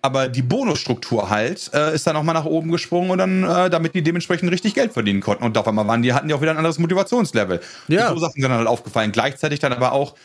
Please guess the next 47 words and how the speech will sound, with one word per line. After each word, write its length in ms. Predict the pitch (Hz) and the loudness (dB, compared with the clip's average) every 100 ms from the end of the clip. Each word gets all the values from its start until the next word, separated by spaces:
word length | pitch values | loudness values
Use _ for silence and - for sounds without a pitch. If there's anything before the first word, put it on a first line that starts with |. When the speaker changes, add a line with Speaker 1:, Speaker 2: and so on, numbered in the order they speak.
| _ | _
Speaker 1:
okay, 200 | - 123 | -4 0
pass 140 | 131 127 | 0 0
auf, 220 | 151 131 | -2 -2
es 120 | 110 | -2
lohnt 280 | 131 147 147 | 0 0 0
sich 180 | 135 - | -2 0
halt, 380 | 131 135 135 - _ _ | 0 0 -2 -10 _ _
jemanden 380 | 120 131 127 101 | -2 0 -2 0
anzustellen 840 | 117 143 - 135 135 127 123 123 120 _ | 0 0 -2 -2 0 0 0 -2 -6 _
für 540 | - 135 131 123 123 - - | -4 0 2 0 -2 -12 -4
Post, 520 | 117 107 - - - - - | -2 -2 -6 -14 -18 -20 -16
für 580 | - 139 131 127 123 - | -2 2 2 2 -2 -8
so 280 | 110 123 120 | -2 0 0
Geschichten. 600 | 107 - 110 - - 90 | -4 -2 -2 -4 -6 -2
Weißt 180 | 101 - | -2 -4
du, 40 | |
so, 200 | 104 117 | -2 0
okay, 300 | 117 - 151 | 0 0 0
wenn 100 | 127 | 2
der 100 | 127 | 0
Saley 300 | - 143 151 | 0 -2 -2
halt 240 | 131 123 135 | 0 0 0
das 220 | 147 - | -2 -2
macht, 340 | 156 151 - _ _ _ | -2 -2 -6 _ _ _
dann 240 | - 127 135 | -2 -2 0
könnte 300 | 147 151 147 | -2 -2 0
man 180 | 135 127 | 0 0
halt 160 | 123 | 0
auch 220 | 127 120 | 0 -2
eine, 340 | 123 117 110 107 - _ _ | 0 2 2 0 -6 _ _
äh, 60 | 117 | 0
eine, 520 | 113 113 110 120 110 | 2 2 2 2 2
eine, 180 | 104 104 | 2 2
eine 220 | 101 101 | 4 2
Teilzeitkraft 880 | 95 - 160 170 151 - 135 127 - | 0 -2 -2 -2 -4 -2 -4 -4 -2
einstellen, 500 | 123 120 - 120 117 | -2 -2 -2 -2 0
die 120 | 113 | 0
halt 160 | 110 113 | 0 0
Sa-, 180 | - 135 | -2 -2
oder 140 | 113 | 0
eine 120 | 110 | -2
Vollzeitkraft, 680 | - 151 156 147 - 131 123 | 0 -2 0 -2 0 -4 -2
die 80 | 123 | -2
halt 120 | 113 | -2
Sales 340 | - 131 123 120 | 0 -2 0 -4
Assistant 480 | - 139 - - 98 | -2 -2 -2 -6 -2
macht. 320 | 82 - | -2 -4